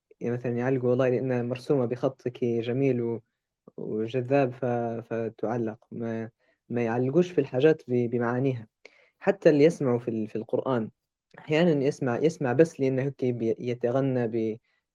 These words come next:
بال-، بالتلاوة اللي كيف تكون هيك صوتها جميل، يعني أي، أي قارئ صوته جميل فهو يحب يسمع لأنه هيك ما يركزش في المعاني.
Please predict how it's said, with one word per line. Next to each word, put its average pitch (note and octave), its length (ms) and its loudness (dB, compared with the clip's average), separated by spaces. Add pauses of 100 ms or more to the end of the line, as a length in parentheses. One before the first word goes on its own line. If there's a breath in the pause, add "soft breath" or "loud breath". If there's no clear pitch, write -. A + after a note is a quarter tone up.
بال-، A2 760 -4 (100)
بالتلاوة B2 760 2 (160)
اللي A2 840 -8
كيف B2 220 -6
تكون B2+ 280 0 (200)
هيك A#2 360 0
صوتها B2+ 340 2
جميل، A#2 400 0 (140)
يعني A2+ 200 -2
أي، B2+ 360 2
أي C3 120 4
قارئ C3 340 4
صوته C3 280 0
جميل C3 240 2
فهو B2+ 280 4 (480 soft breath)
يحب D3+ 120 2
يسمع D#3 300 4
لأنه C#3 480 2 (100)
هيك A#2+ 360 -2 (480)
ما C#3 100 4
يركزش D3 380 2
في D3+ 80 -2
المعاني. C3 460 0